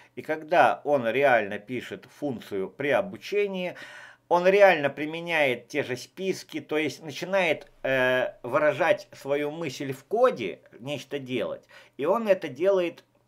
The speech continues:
когда обучается, то понятно, что он сразу учится и архитектуре, он сразу понимает, э, как,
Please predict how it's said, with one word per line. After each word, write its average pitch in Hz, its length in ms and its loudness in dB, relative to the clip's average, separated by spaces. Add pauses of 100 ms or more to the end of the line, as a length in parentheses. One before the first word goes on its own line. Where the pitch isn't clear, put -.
(160)
когда 139 420 -2
обучается, 131 760 -2
то 123 140 -14
понятно, 180 540 -6
что 143 460 -4 (480)
он 160 340 2
сразу 156 480 0
учится 131 540 -6
и 147 220 -2
архитектуре, 143 1000 0 (280)
он 170 180 2
сразу 185 400 6
понимает, 160 760 -2 (120)
э, 117 540 4 (340)
как, 160 420 4